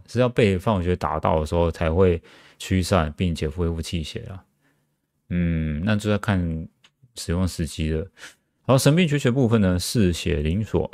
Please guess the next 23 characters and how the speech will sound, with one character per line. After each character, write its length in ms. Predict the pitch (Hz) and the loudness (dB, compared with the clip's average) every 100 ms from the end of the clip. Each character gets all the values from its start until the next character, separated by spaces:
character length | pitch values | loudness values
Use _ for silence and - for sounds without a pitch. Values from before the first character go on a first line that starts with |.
| - | -4
遭 140 | 98 | 0
受 140 | 98 95 | 2 4
攻 160 | 90 | 2
击 320 | 85 78 78 - _ _ | 2 0 -2 -6 _ _
的 80 | - | -6
时 120 | - | -2
候， 200 | 98 101 | 0 2
目 160 | 101 101 | 2 4
标 200 | 95 92 | 4 2
携 160 | - | 2
带 100 | 92 | 2
猎 180 | 92 90 | 2 2
伤 200 | 78 85 | 2 -2
呢， 100 | 82 - _ _ - | -2 -6 _ _ -2
则 140 | 92 | 2
免 220 | 101 80 | 4 4
伤 180 | 95 92 | 2 0
提 160 | - 82 | -2 -2
高 160 | 90 90 | -2 -2
五 220 | 82 78 | -4 -2
到 280 | 95 90 80 | 0 0 0
十 200 | - 85 | -2 -2
趴， 260 | 80 82 | 0 0